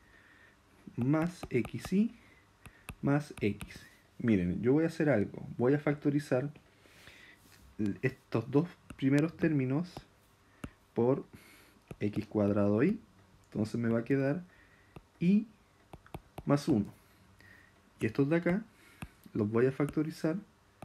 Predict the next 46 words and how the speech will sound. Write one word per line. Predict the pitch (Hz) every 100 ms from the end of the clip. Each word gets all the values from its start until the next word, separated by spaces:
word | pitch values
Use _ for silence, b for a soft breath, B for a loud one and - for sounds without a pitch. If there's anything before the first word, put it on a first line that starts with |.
| - _ _ _ _ _ _
por | 131 135 -
X. | 131 110 196 - -
Entonces | - 110
me | 107
queda | 104 123 135 -
y | 139 147 151 - -
más | 117 -
uno. | 107 98 - - -
Miren, | 98 - -
me | 107
quedó | 104 117
dos | 135
ve-, | 151 160
dos | 135 151
veces | 151 175 175 180 - - _ B B B B B B _ _
y | 139 147
más | 139 -
uno. | 147 104 - - _ _
Entonces, | 110 107 - 139 131 - - -
¿qué |
ocurre | 139 151 190 123 147 -
cuando | 120 110
pasa | 113 - 165
esto? | 175 - 180 - B B B B B B _ -
Me | 107 104
queda | 147 147
como | 135 113
factor | 110 - 151
común | 165 175 160 -
y | 120
más | 139 -
uno | 202 190 202
y | 139
me | 131
va |
a | 131
quedar | 147
factor | 160 147 - 160 160
de | 156
lo | 143
que | -
está | - 151
afuera, | 147 151 139 -
X | 127 127 -
cuadrado | 120 110 110 110
y | 143 254